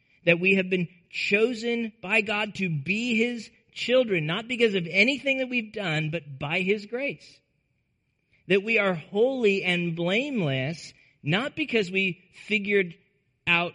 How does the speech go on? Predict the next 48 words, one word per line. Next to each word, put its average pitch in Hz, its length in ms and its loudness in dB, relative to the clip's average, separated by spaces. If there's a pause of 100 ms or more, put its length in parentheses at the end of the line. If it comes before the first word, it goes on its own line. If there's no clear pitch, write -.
this 175 280 -8
religion 165 520 0
thing 180 340 0
and 151 100 -2
we 135 120 0
cleaned 180 420 -2
up 170 160 -2
our 156 140 0
own 160 260 0
lives 151 400 -2
and 127 120 -6
boy, 151 260 2
is 131 120 -4
God 143 240 -4
lucky 151 300 0
now 156 160 0
to 127 80 -2
have 143 280 -6
us 156 160 -8
on 143 160 -6
his 143 220 -6
team. 165 480 -6 (1080)
Not 240 180 -2
because 269 220 2
of 240 120 -4
anything 233 520 2
we've 160 220 2
done. 139 240 -2
We 240 100 -2
don't 302 140 -4
bring 277 200 2
anything 262 460 2
to 160 180 0
the 135 40 -4
table 143 380 -2
but 131 200 -4
our 117 140 -6
sin. 110 360 -14 (200)
We're 202 180 2
holy 247 480 0
and 196 180 2
blameless 233 500 0
because 214 380 -4 (260)
through 220 220 0
faith, 277 520 4 (240)
we've 208 260 0
been 214 200 2
united 202 960 2